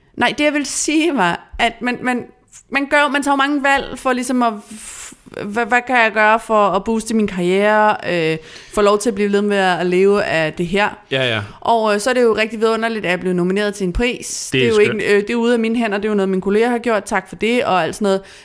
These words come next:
Speaker 1: Øh, og så får jeg jo lige mit ansigt op i,
Speaker 2: Mm.
Speaker 1: øh, den, øh, lille præsentationsvideo.
Speaker 2: Ja.
Speaker 1: Og, øh, da jeg fik manus til at skulle... Der bliver lavet sådan en lille sketch om, øh,
Speaker 2: Ja,
Speaker 1: talent.
Speaker 2: nu er vi, nu er vi tilbage til Comedy Galley.
Speaker 1: Ja.
Speaker 2: Ja.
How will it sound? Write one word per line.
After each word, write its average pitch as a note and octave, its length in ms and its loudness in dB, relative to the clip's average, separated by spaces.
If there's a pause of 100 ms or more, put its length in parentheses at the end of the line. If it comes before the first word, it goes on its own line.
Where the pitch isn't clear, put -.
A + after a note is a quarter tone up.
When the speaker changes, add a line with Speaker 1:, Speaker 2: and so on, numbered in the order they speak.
(300)
Speaker 1:
Øh, - 60 2
og G3 60 -2
så A#3 120 -2
får A3+ 180 0
jeg G3+ 80 2
jo F#3+ 100 2
lige A#3+ 180 0
mit B3 260 2
ansigt B3 600 -4
op G3 260 0 (340)
i, G#3+ 140 -2
Speaker 2:
Mm. G3+ 60 2
Speaker 1:
øh, E3+ 480 0
den, G3 140 -2 (100)
øh, G3 100 -4
lille G3+ 160 -2
præsentationsvideo. G3+ 1000 -4 (360)
Speaker 2:
Ja. A2+ 100 -6 (840)
Speaker 1:
Og, G#3+ 320 2
øh, G3+ 340 2
da A3+ 140 0
jeg B3 420 2 (360)
fik C#4 400 -6
manus G3 680 -2 (140)
til G#3 180 -2
at G#3 80 -2
skulle... F#3+ 420 -4 (100)
Der G#3+ 100 0
bliver G3+ 180 -2
lavet G3+ 180 0
sådan A#3 80 -6
en - 20 -2
lille G#3+ 160 -4
sketch - 420 -8 (200)
om, F3 200 -2
øh, E3 60 -2
Speaker 2:
Ja, D#3+ 60 -6 (240)
Speaker 1:
talent. C#3 240 2
Speaker 2:
nu D3 100 6
er D#3 80 6
vi, C3+ 140 4
nu C3 100 0
er D3+ 40 4
vi D3 80 0
tilbage C3 220 -2
til C3 100 -6
Comedy A#2 220 -2
Galley. G#2 140 -2
Speaker 1:
Ja. A#3+ 120 4 (260)
Speaker 2:
Ja. G2+ 100 -2